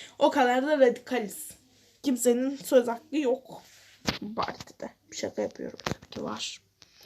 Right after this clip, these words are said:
Çaktırmayın. Politika önceliklerimizi seçelim. Politika önceliğimiz ilk olarak eğitim. Şöyle taşıyorduk, doğru ya. Eğitim,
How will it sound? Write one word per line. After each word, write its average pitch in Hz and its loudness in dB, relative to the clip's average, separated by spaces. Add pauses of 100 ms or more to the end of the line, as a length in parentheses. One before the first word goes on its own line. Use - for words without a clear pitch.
(280)
Çaktırmayın. - 6 (1400)
Politika 247 0
önceliklerimizi 277 -2
seçelim. 226 -4 (500)
Politika 302 4
önceliğimiz 302 2 (1160)
ilk 311 2
olarak 339 4 (120)
eğitim. 240 2 (1800)
Şöyle 220 2
taşıyorduk, 220 -6
doğru 220 -4
ya. 247 -2 (240)
Eğitim, 302 8